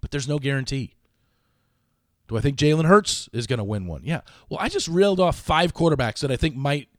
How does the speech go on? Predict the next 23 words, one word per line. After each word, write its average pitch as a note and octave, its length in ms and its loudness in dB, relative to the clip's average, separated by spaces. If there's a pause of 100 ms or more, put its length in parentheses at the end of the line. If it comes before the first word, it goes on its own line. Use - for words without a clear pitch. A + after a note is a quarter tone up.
(360)
have D3+ 140 2
a D3 40 4
really F3 260 8
good F3 120 4
chance D#3+ 240 0
of D3+ 60 -2
winning D3+ 180 -2
a C3 60 -2
Super E3 260 -2
Bowl. G#2 180 -6
Well, G#2+ 120 -4
that's - 180 -6
five G#3 420 -2
years F3+ 600 -2 (520)
of D#3+ 160 2
games, F#3 320 4
assuming F3 360 4
there's D3 200 2
no D#3+ 180 8
repeat F3 420 0
winners E3 320 -2
in F#2+ 100 -6
there. C2+ 240 -14